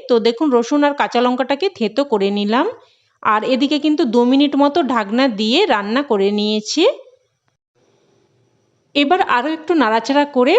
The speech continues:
পেঁয়াজ আর টমেটোটাকে ভেজে নেব। বন্ধুরা, আপনারা টমেটোর এই রান্নাটি যদি এইভাবে কোনো দিন না করে থাকেন, অবশ্যই কিন্তু এইভাবে একবার বানানোর অনুরোধ রইল।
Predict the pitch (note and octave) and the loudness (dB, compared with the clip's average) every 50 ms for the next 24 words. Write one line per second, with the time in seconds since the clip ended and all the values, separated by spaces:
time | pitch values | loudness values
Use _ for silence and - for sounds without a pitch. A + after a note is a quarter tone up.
0 | B4+ - C4+ A#3+ A#3 A#3+ B3+ B3 D4 D#4 D4 - A#3 G#3+ G#3+ A3 G#3+ C4 A#3 C#4 | 2 2 2 2 2 2 2 2 0 0 2 0 0 0 0 -2 -4 -2 0 0
1 | C#4+ C#4+ E4+ D4 G#3+ G#3 A3 G#3 F3+ A3 G#3+ G#3 G3 F#3+ F#3 F#3 B3 F4 C5 D5+ | 0 0 0 -2 0 0 -2 0 0 -2 -2 -2 -4 -4 -2 0 0 0 0 -2
2 | - - _ _ _ _ _ _ _ _ _ _ _ _ _ _ _ _ _ _ | -4 -14 _ _ _ _ _ _ _ _ _ _ _ _ _ _ _ _ _ _
3 | _ _ _ _ _ _ _ _ _ _ _ _ - B3+ B3 C4+ C4+ C4+ D#4+ G4 | _ _ _ _ _ _ _ _ _ _ _ _ -4 0 2 2 2 2 4 4
4 | G4 D4+ A#3 A#3 D4+ F4+ D#4+ A3 G#3 B3+ C#4+ D4+ E4 D#4+ E4 C4+ A3+ A3 A#3+ B3+ | 4 4 2 2 2 0 0 0 0 0 0 0 0 0 0 0 0 2 0 0
5 | B3+ D#4+ D#4+ E4 E4 D#4+ C4 A#3 G#3 G3+ G#3 G#3+ B3+ B3 - D4+ C4 D#4 C#4+ F4 | 0 0 2 2 2 2 0 0 -2 -2 -2 -4 -4 -2 -2 -2 -2 0 2 2
6 | F#4+ - - A#3+ B3 B3 A#3 D4 D4+ C4+ E4+ E4+ E4+ B3+ B3+ D4 D4 D#4 E4+ D#4+ | 0 2 2 0 0 2 2 0 0 0 0 0 0 0 0 2 0 0 0 2
7 | C4+ A3+ G#3 G#3 - - D4 D#4 D#4 - C#4 G#3 - - B3 C#4+ F#4 F#4+ - - | 2 0 0 -2 -2 0 0 0 0 0 -2 -4 -2 -2 -2 -2 -2 0 0 0
8 | - G#3 A3+ D#4+ E4+ E4+ - - B3+ B3+ C#4+ D4 - E4+ E4+ E4+ F4+ F4 A#3 G#3 | 0 2 0 0 0 -2 -2 0 0 0 0 0 -2 -6 -2 0 2 2 2 2
9 | G#3+ G3 A#3+ A3+ A3+ C#4 C#4+ C4 B3 D#4 C#4 A3 F#3+ G3 G3 G3 G#3+ A3+ B3 C#4 | 0 -2 -2 0 2 0 0 2 2 0 0 0 -2 -2 -2 0 0 2 2 2
10 | D4 C4+ - D4 C#4 C4 D4 D4 D#4+ D#4 A#3 A3 G3+ G3+ G3 G3 G3 F#3 F#3 | 2 2 2 2 2 2 2 2 2 2 2 0 0 2 0 0 0 0 0